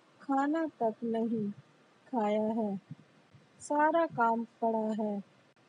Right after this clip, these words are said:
सेठ जी बोले, "उसके मन में अपने से ज्यादा हमारी चिंता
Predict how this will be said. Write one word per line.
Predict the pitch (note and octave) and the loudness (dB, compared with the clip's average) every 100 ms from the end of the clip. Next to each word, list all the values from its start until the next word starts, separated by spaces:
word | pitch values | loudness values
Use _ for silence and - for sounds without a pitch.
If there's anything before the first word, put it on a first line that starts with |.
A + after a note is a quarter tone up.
| _ _ _ _ _ _ | _ _ _ _ _ _
सेठ | D4 D4 D#4 | 2 4 4
जी | C4+ A#3 - A3 G#3+ | 0 -8 -4 -2 0
बोले, | G3 G#3 A3 A3 G#3+ G3+ - - - - _ _ _ _ _ _ - C#4 | 0 0 2 2 0 -2 -8 -20 -20 -20 _ _ _ _ _ _ -8 -6
"उसके | - - F#4 | -4 -2 0
मन | D#4+ C4 A#3+ | 2 4 2
में | A#3 A3+ A3+ G#3+ G#3 _ _ _ _ | 2 2 0 -2 -4 _ _ _ _
अपने | B3+ - D4+ D#4+ F4 | -8 -4 -2 -2 -2
से | E4 - A3+ G3+ | -4 0 0 0
ज्यादा | - G3+ G3+ G#3 G3+ - _ _ _ _ A#3+ | -2 -2 -2 -4 -6 -12 _ _ _ _ -4
हमारी | A3 A3+ B3 D4 D#4+ | 2 4 4 2 -2
चिंता | - A#3 G#3+ - A#3 | 0 0 0 -2 -2